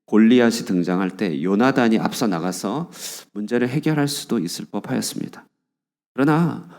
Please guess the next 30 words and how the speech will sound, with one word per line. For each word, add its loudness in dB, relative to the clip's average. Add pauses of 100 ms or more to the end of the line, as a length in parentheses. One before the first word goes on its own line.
(140)
하나님께서는 -4
다윗을 0
세우고자 0
하셨기 -8
때문에 2 (480)
요나단은 4
어느 4
전장에 2
다른 -2
데 -2
있었던 -6
것 -2
같아요. -8 (760)
중요한 6
것은 4
이제 4
다윗이 4
어떻게 2
역사 4
가운데 4
부상하며 0 (500)
본격적으로 4
본선 6
레이스에 4
올라가는가, 2
그것을 0
이제 2
보여주는 0
것 -2
아니겠습니까? -6